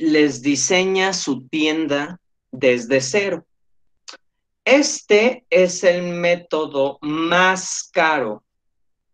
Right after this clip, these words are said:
Actualmente, por muy barato,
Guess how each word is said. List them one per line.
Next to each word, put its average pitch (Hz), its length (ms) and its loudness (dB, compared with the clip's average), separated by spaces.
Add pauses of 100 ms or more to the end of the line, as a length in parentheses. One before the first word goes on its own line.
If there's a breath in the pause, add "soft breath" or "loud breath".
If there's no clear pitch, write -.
(140)
Actualmente, 180 1200 0 (640)
por 175 320 6
muy 233 680 4
barato, 175 760 0